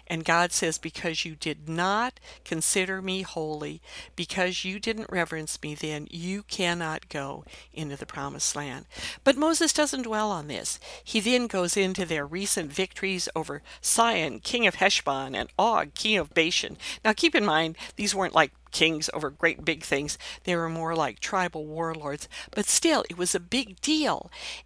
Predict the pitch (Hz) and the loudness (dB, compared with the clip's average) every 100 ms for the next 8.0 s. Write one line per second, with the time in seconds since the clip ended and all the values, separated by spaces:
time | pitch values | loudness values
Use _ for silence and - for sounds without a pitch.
0 | - 214 196 185 - - 208 208 - - | -2 2 2 2 -2 2 4 4 4 4
1 | 269 262 254 247 - 175 - 214 214 196 | 4 2 -2 -6 -8 -6 -2 -2 -2 -4
2 | - 185 180 - 151 156 - - - 175 | -4 -2 -2 -2 -4 -6 -10 -10 -2 0
3 | 180 175 165 - - 247 254 254 - 170 | 2 0 -2 -2 2 4 4 0 -8 -6
4 | 160 160 175 190 190 185 175 - 160 165 | -4 -4 -2 -2 -2 -4 -4 -4 -4 -2
5 | 165 156 147 147 147 151 - - - - | -4 -4 -4 -4 -6 -8 -16 -18 -8 -4
6 | 151 147 143 175 160 113 123 - - - | -4 -6 -2 0 2 -2 -8 -20 -20 -16
7 | - - - 185 175 - 196 196 190 | -14 -12 0 2 2 2 2 2 2